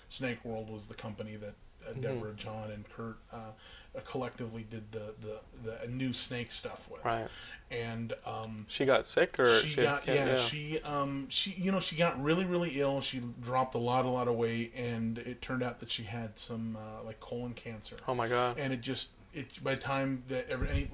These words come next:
Speaker 1: it, I mean, she just kinda fell off
Speaker 2: Right.
Speaker 1: the face of the earth, and,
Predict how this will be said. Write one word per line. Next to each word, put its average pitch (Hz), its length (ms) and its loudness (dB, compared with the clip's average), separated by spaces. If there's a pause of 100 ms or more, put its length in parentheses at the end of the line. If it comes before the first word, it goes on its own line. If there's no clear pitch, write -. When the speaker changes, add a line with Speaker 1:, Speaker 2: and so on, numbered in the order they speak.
(120)
Speaker 1:
it, 147 140 -8 (140)
I 151 40 -4
mean, 139 260 0
she 160 160 -4
just 147 220 -2
kinda 135 240 0 (180)
fell 127 240 4
off 120 60 0
Speaker 2:
Right. 120 80 -6
Speaker 1:
the - 80 -10
face 120 280 -4
of 113 60 -10
the 120 80 -2
earth, 147 300 8
and, 120 160 0